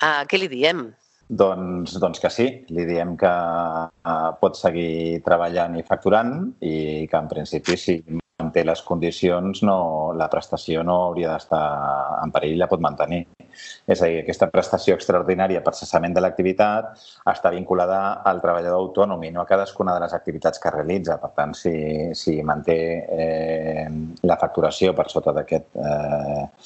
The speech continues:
Speaker 2: amb una reducció del setanta-cinc per cent respecte al que facturava, eh, no hi ha cap problema. Jo l'animaria a treballar i facturar quan més millor.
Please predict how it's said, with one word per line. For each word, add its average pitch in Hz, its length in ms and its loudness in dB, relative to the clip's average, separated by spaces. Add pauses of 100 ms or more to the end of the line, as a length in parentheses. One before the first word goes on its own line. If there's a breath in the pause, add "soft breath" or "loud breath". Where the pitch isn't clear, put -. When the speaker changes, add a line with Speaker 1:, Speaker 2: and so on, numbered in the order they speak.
(460 loud breath)
Speaker 2:
amb 80 140 4
una 82 100 0
reducció 85 380 0
del 82 160 0
setanta-cinc 82 480 0
per 80 160 4
cent 101 260 2
respecte 78 380 -2
al 78 80 -2
que 76 80 -6
facturava, 87 580 2 (300)
eh, 73 400 -4
no 78 80 0
hi 80 80 2
ha 82 80 -8
cap 87 120 0
problema. 80 440 -2
Jo 71 160 -2
l'animaria 76 500 -2 (300)
a 76 100 -6
treballar 76 340 0
i 90 60 -2
facturar 98 400 2
quan 92 160 0
més 87 180 -6
millor. 76 200 -4